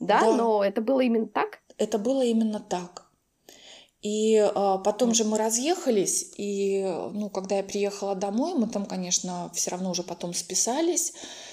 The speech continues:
Speaker 2: И у меня было время, пока мы ехали в поезде, так себя п-, проверить, э, ну, хочу я вообще дальше какие-то отношения продолжать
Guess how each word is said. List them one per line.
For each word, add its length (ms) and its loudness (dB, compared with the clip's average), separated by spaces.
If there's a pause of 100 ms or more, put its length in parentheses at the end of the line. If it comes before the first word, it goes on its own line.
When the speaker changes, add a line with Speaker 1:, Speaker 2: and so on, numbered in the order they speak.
(760)
Speaker 2:
И 400 2 (180)
у 80 0
меня 260 2
было 200 4
время, 280 2
пока 260 -2
мы 120 0
ехали 360 -2
в 120 -6
поезде, 440 0
так 260 -4
себя 520 2
п-, 400 -12
проверить, 720 0
э, 340 -2
ну, 680 -8
хочу 360 -2
я 100 2
вообще 300 0
дальше 380 0
какие-то 360 -6
отношения 580 -2
продолжать 720 -4